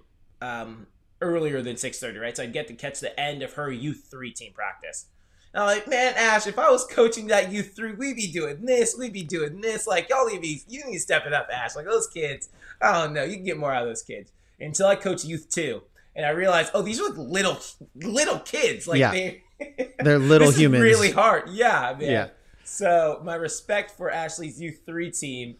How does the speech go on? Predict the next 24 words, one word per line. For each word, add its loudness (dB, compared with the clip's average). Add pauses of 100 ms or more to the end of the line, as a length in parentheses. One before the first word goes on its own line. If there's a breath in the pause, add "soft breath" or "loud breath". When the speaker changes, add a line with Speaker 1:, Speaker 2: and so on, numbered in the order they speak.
Speaker 1:
grew -2
significantly -2 (160)
when 0
Speaker 2:
Yeah. 0
Speaker 1:
I 2
realized -2
how 2
hard 0
it -4
was -4
to -14
coach -8
a -12
youth -12
two -10
team. -12
But -10
now 2
I, 0
I -6
love -10
youth. -20
That's -6
a, -8